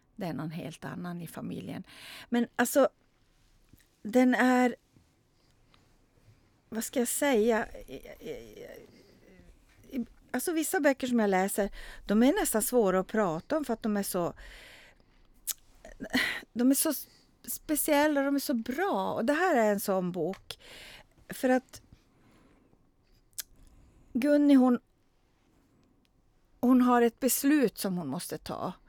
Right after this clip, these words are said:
som hon våndas över. Och hennes mamma Anita är lite småbesvärlig. Hon är en sån här som, en perfekt yta. Men Gunni och Anita, An-,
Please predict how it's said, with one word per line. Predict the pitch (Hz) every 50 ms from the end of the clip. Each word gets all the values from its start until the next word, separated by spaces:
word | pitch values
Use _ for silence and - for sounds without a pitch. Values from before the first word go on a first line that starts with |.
| - - - - _ -
som | - - 214 185 175
hon | 175 170 170 165
våndas | 185 165 160 156 135 127 147 147 - -
över. | - - 131 - - 87 - - - -
Och | - - - - - - 214 - -
hennes | - 247 240 254 262 -
mamma | 311 285 240 214 202 208 208
Anita | 208 196 180 180 202 208 - _ - 170
är | - 170 180 180
lite | 202 208 180 - - 196
småbesvärlig. | - - - - - - - - - 233 233 254 233 202 175 - 185 - - - - 254 262 269 240 226 214
Hon | 214 277 294 269
är | 233
en | 226 214
sån | - 214 190
här | 180 180 180
som, | - - 196 190 - - - - - - - - - - - _ _ _ _ _
en | - 254 254
perfekt | - - 285 262 - - 233 220 - - - -
yta. | 220 185 165 - _ - 180 165 175 - - - - - - - -
Men | - 233 233 220
Gunni | 208 214 208 214 214 214 220
och | 220
Anita, | 220 208 196 180 170 - _ _ -
An-, | 220 226 220